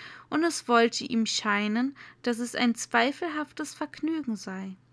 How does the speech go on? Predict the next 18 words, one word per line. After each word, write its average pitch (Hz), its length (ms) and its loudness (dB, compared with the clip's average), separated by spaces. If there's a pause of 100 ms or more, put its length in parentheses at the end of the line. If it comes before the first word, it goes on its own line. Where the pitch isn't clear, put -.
(540)
für 247 220 4
den 233 200 4
Rest 214 440 -2
seines 226 400 -2
Lebens 233 460 -2
in 240 160 0
der 214 240 0
Welt, 214 380 0
in 240 160 0
die 220 140 -2
er 214 160 -2
zurückkehrte, 254 880 -4
immer 311 300 2
die 285 180 -6
Wahrheit 220 400 -2
sagen 190 380 -8
zu - 180 -14
müssen. 196 480 -10